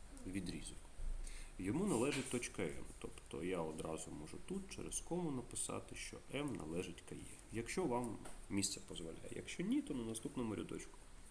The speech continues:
Далі ми знаємо, що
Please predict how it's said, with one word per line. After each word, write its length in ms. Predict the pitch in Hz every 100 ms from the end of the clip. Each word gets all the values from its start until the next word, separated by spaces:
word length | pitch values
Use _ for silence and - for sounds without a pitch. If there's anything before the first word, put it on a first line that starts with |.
| - - - - - - - - - - - - - - - - - - - -
Далі 260 | 92 170 180
ми 120 | 143
знаємо, 440 | 117 131 147 139 123
що 440 | - - 123